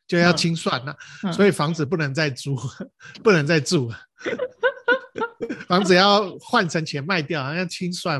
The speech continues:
Speaker 1: 就分财产了，
Speaker 2: 哦，
Speaker 1: 分钱了。”
Speaker 2: 就是他们
Speaker 1: 对啊。
Speaker 2: 两个人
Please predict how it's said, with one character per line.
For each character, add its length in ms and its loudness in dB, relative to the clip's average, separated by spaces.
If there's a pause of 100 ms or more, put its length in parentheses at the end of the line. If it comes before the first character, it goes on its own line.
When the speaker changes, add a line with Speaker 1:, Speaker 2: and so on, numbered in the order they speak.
(180)
Speaker 1:
就 140 4
分 160 2
财 80 6
产 400 6
了， 180 4
Speaker 2:
哦， 40 -2
Speaker 1:
分 20 -6
钱 0 -
了。” 80 -2
Speaker 2:
就 60 2
是 160 2
他 160 2
们 300 -4 (200)
Speaker 1:
对 100 -2
啊。 140 0
Speaker 2:
两 220 2
个 140 0
人 240 -2